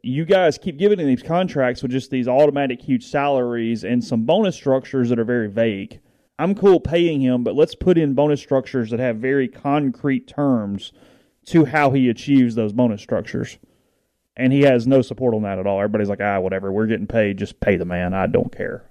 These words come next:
I don't need whatever." But Jones has been on this kick for, like, five years. It is a constant problem for him that the N F L does not give Goodell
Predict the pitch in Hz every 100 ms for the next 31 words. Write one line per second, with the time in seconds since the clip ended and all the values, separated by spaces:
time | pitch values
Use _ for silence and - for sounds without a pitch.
0 | - 104 101 98 98 95 95 92 95 92
1 | 131 135 214 247 202 202 196 160 - 170
2 | 156 127 120 - 143 131 110 110 95 98
3 | 139 143 131 - 165 151 - 135 120 135
4 | 131 117 110 104 110 104 110 104 104 113
5 | 104 117 123 123 113 117 110 104 127 110
6 | 117 104 113 113 110 104